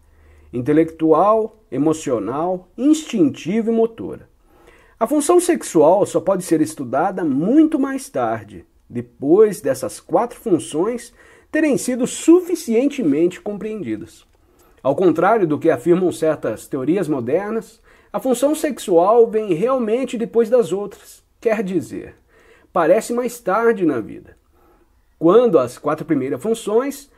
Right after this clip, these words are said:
já se tiverem manifestado plenamente. Está condicionada por elas e, por conseguinte,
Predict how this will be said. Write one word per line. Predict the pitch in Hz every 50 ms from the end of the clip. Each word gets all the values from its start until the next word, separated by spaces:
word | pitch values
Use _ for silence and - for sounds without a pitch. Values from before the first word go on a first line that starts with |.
| _ _ _ _
já | 165 196 262 247
se | - 277
tiverem | - 262 202 175 180 196 208 226 240 220
manifestado | 180 170 208 247 311 320 330 311 247 - - 160 147 156 160 160
plenamente. | - 185 196 208 214 202 147 117 113 113 - - - - _ _ _ _ _ _ _ _ _
Está | - - - - 170 156
condicionada | - - 185 175 165 - - 202 156 143 165 196 220 233 226 214
por | - 165 147 139
elas | 135 147 190 220 226 208 175 143 127
e, | 135 135 127 117 - -
por | - 127 113 110 - -
conseguinte, | - 139 151 151 - 240 247 - 190 240 269 294 285 - - - _